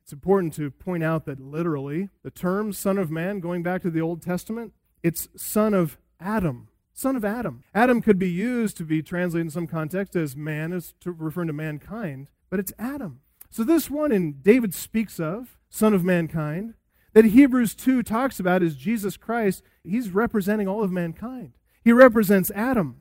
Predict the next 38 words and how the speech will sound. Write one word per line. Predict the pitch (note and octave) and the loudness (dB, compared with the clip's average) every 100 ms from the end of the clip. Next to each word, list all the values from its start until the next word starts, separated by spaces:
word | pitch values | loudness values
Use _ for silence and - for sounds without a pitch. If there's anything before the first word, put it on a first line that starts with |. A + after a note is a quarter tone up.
| - | 0
He | |
represents | B3+ C4 A#3 A3 A3+ | 6 8 8 4 4
the | A3+ | 4
entire | A3 G#3 A3+ A3+ | 2 4 4 6
human | G3+ G#3+ F3+ | 4 2 0
race. | E3 A3 A#3 - - - - _ _ _ - | -2 -4 -6 -8 -16 -16 -20 _ _ _ -14
Remember | D3+ E3+ F3 | -4 0 0
when | E3+ D#3+ | 0 -2
we | D3+ | -6
talked | - E3 D#3+ E3 | -4 -4 -4 -6
about | D3 C#3+ C3+ | -8 -8 -6
Luke's | D#3+ D#3 | -8 -8
genealogy | - E3 D#3 D#3 E3 E3+ G3 G#3 _ | -8 -8 -6 -8 -8 -10 -14 -16 _
there | D3+ | -8
at | D#3+ | -8
the | D#3+ | -6
end | D#3 | -10
of | D3+ | -10
chapter | F3 E3 - C#3+ | -8 -8 -8 -12
three | - F3 | -6 -2
of | F#3+ C#3+ | -2 -2
Luke? | F3+ C4 _ _ _ | -6 -6 _ _ _
That | F3+ A#3+ F#3+ | -4 -4 -4
l-, | F3+ | -14
genealogy | F#3+ E3+ A3+ F#3 A#3+ G#3 D#3+ | -8 -4 -2 -2 -2 -4 -6
started | - - A3+ A#3 | -6 2 4 4
with | F3+ D3 | 2 -2
Jesus | C3+ A#3 F3+ D3+ D#3+ | -4 -2 -2 -6 -8
and | D#3+ | 0
worked | G#3 G#3+ | 2 2
its | F#3+ | 0
way | F3 D#3+ | 0 -2
backwards, | C3+ F3 C4 - D#3 E3 D#3+ | 0 0 0 -4 -4 -4 -4
Luke | E3 G#3+ - | -2 -2 -2
three | F#3+ G#3 | -4 -2
twenty-three | G#3 G#3 G#3+ G3+ G#3+ | -4 -4 -4 -2 -4
to | F3+ | -2
thirty-eight, | G3 G3 E3 F3+ D#3+ | 0 0 0 0 -2